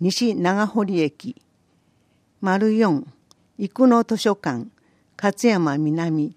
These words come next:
四の七の十一、定員五名程度。申し込み、六月十一日火曜から七月二十五日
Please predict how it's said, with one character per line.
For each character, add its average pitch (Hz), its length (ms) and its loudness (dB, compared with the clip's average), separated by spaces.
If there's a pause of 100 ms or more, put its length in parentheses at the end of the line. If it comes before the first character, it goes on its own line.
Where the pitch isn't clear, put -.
(360)
四 220 320 4
の 147 140 2
七 160 320 2
の 135 260 -4 (100)
十 190 240 0
一、 160 460 -6 (920)
定 220 300 2
員 185 340 -2 (400)
五 170 160 2
名 214 300 2
程 156 320 0
度。 120 260 -12 (640)
申 220 220 2
し - 180 -8
込 208 140 0
み、 190 280 -2 (320)
六 185 280 2
月 214 320 0
十 202 240 2
一 190 220 -2
日 175 440 -6
火 170 160 -4
曜 202 280 4
か 180 180 -4
ら 156 220 -6 (340)
七 226 320 0
月 214 300 -2
二 233 160 4
十 185 260 0
五 147 160 -4
日 - 460 -4